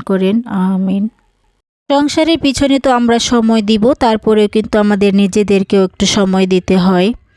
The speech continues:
আমার এই সাদামাটা ভিডিওটি আপনাদের কাছে যদি ভালো লেগে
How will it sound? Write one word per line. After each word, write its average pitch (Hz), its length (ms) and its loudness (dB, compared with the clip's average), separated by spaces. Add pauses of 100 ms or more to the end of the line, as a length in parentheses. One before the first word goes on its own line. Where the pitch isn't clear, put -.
(720)
আমার 320 180 0 (100)
এই 320 60 2
সাদামাটা 247 600 0 (120)
ভিডিওটি 226 420 0 (140)
আপনাদের 214 340 0
কাছে 214 260 -2
যদি 208 220 0 (100)
ভালো 202 180 2
লেগে 196 260 0